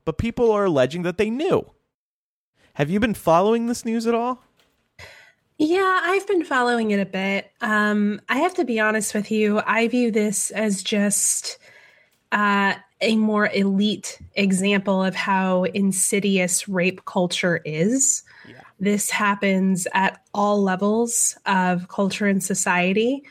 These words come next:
Speaker 2: Um, so while this is upsetting and grotesque, it's not surprising.
Speaker 1: Yes, it is unfortunately not surprising. Um, and, and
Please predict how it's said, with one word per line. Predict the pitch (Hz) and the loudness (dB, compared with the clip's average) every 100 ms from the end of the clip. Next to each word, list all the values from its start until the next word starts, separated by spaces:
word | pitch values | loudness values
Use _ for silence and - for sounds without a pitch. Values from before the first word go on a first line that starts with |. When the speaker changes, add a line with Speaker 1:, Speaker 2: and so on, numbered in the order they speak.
| - - - - _ | -20 -20 -20 -20 _
Speaker 2:
Um, | 196 190 185 185 | 0 2 0 0
so | - 202 190 190 185 | 0 2 2 2 0
while | 180 180 196 202 | 0 0 0 2
this | 202 190 208 | 0 0 0
is | 190 196 | 0 0
upsetting | 185 - 208 202 196 202 196 | -2 0 0 2 2 2 0
and | 185 185 | -2 -2
grotesque, | 180 180 - 185 180 170 - - - - _ _ _ | -2 -4 -2 0 0 0 0 -2 -8 -20 _ _ _
it's | - 202 - - - - _ _ | -2 -2 0 0 0 -2 _ _
not | 208 202 202 - | 0 2 2 0
surprising. | - - 175 170 165 156 156 165 - _ - - _ _ _ _ _ _ | -4 -2 0 0 -2 -4 -4 -8 -10 _ -20 -20 _ _ _ _ _ _
Speaker 1:
Yes, | 139 131 - - | -4 -4 -4 -8
it | 131 | -6
is | 135 | -4
unfortunately | 131 131 139 131 123 113 110 107 107 104 - _ _ _ _ _ | -6 -8 -8 -8 -8 -8 -8 -8 -8 -12 -14 _ _ _ _ _
not | 123 113 104 | -6 -4 -4
surprising. | - 104 113 107 101 101 101 104 - | -8 -4 -2 -2 -4 -8 -8 -10 -10
Um, | - 110 107 104 104 _ - _ _ _ - | -4 -2 -2 -6 -12 _ -20 _ _ _ 0
and, | 156 160 - | 0 0 -4
and | 170 | -4